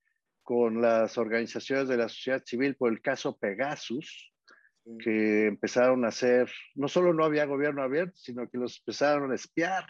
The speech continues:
Speaker 1: hazme el favor. Y entonces renunciaron a la Alianza por el Gobierno Abierto en México,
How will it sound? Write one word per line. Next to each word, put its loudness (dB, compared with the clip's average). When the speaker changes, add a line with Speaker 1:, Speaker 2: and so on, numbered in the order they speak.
Speaker 1:
hazme -2
el -4
favor. 0
Y 2
entonces 2
renunciaron 2
a -6
la -6
Alianza -4
por -10
el -10
Gobierno 2
Abierto 0
en -4
México, -6